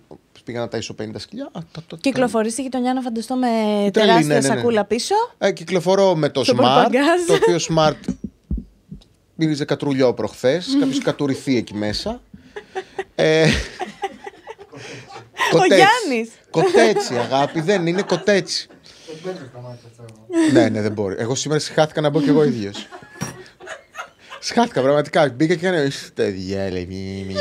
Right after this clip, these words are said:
Speaker 1: Αλλά, μ, donations παίρνουμε. Φαγητά, λουράκια, κρεβατάκια, ε, ρουχαλάκια,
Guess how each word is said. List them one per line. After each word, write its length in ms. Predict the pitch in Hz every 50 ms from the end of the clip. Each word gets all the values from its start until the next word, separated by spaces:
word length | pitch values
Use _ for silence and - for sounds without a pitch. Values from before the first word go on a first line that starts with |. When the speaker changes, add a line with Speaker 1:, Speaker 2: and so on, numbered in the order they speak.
| 523 523 480 - - - - - 605 605 571 - -
Speaker 1:
Αλλά, 840 | - - 135 135 139 143 143 143 143 143 139 139 143 139 139 135 135
μ, 180 | 131 131 135 139 135 - - - 165 - - - - 131
donations 540 | 165 160 156 160 165 196 196 - 254 233 - -
παίρνουμε. 420 | - 208 202 190 170 147 120 113
Φαγητά, 680 | 107 - - 165 160 160 165 - 190 165 143 123 107 - _ _ - - - -
λουράκια, 600 | 131 139 147 147 156 175 175 165 165 - - 98
κρεβατάκια, 960 | 101 - - 127 123 120 127 123 - - 190 180 170 165 - - 117 101 - -
ε, 340 | 107 117 120 117 117 117 117
ρουχαλάκια, 1000 | 117 120 113 - - 120 120 127 139 151 160 170 165 - - - 117 107 104